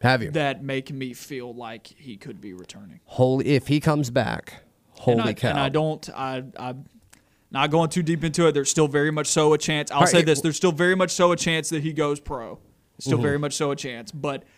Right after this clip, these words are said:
Speaker 2: I have recently heard things that make me feel more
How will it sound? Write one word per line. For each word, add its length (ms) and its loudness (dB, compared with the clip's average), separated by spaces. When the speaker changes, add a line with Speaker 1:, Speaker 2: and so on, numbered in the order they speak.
Speaker 2:
I 140 -2
have 140 -4
recently 420 -2
heard 300 -2
things 340 -6
that 160 -8
make 240 -12
me 160 -10
feel 300 -10
more 500 -12